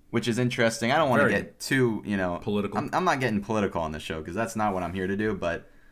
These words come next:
Speaker 1: it's a little strange if you can connect dot to dot about LeBron James, and, you know, it's a little, it's a little, um, weird to hear that. But there's gonna be some controversy where some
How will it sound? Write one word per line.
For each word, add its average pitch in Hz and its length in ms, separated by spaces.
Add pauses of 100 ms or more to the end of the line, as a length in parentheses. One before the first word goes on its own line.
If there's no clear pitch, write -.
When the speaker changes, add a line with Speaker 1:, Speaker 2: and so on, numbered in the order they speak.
(160)
Speaker 1:
it's - 80
a 147 40
little 131 160
strange 117 340
if 104 80
you 110 80
can 104 240
connect 110 420
dot 104 220
to 95 80
dot 95 480
about 87 260
LeBron 95 360
James, 87 400
and, 82 280 (180)
you 95 120
know, 73 180 (520)
it's - 100
a 143 60
little, 117 420 (340)
it's 135 120
a 170 40
little, 160 400
um, 110 540 (340)
weird 107 600
to 98 100
hear 98 140
that. 87 240
But - 300 (420)
there's 160 260
gonna 202 260
be 214 160
some 185 200
controversy 143 600
where 120 160
some 156 540